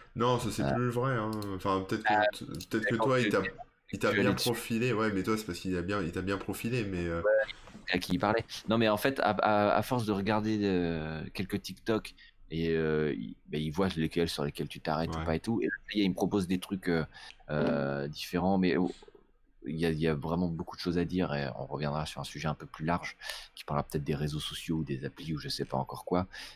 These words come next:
Speaker 2: Mais, euh, mais, euh, effectivement, c'est loin d'être inintéressant. Euh, je vous invite à y jeter, euh, à y jeter un œil aussi si vous cherchez un peu de fun,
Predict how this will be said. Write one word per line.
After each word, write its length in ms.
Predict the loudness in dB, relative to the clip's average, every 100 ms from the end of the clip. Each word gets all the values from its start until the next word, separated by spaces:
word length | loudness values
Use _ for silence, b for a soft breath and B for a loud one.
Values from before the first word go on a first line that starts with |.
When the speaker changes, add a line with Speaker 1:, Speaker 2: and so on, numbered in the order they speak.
| B
Speaker 2:
Mais, 300 | 0 2 4 4
euh, 480 | 4 4 4 2 0
mais, 260 | 0 0
euh, 240 | 0 0 -2
effectivement, 560 | -6 -10 -6 -2 0
c'est 200 | -2 -4
loin 240 | 0 2 2
d'être 240 | 0 0
inintéressant. 640 | -2 -2 -4 -4 -4 -4 -6 B B -18 -8
Euh, 140 | -6
je 80 | -6
vous 160 | -4
invite 260 | -4 -6 -6
à 40 |
y 40 | -8
jeter, 460 | -6 -10 -6 -4
euh, 100 | -6 -8 -12 -12
à 40 | -10
y 60 |
jeter 260 | -8 -6 -2
un 140 | -2
œil 180 | -2 -4
aussi 320 | -8 -4 -4 -4 b b -16
si 160 | -6 -4
vous 100 | -4
cherchez 320 | -4 -4 -4
un 80 | -2
peu 140 | -2
de 120 | -4
fun, 300 | -4 -2 -2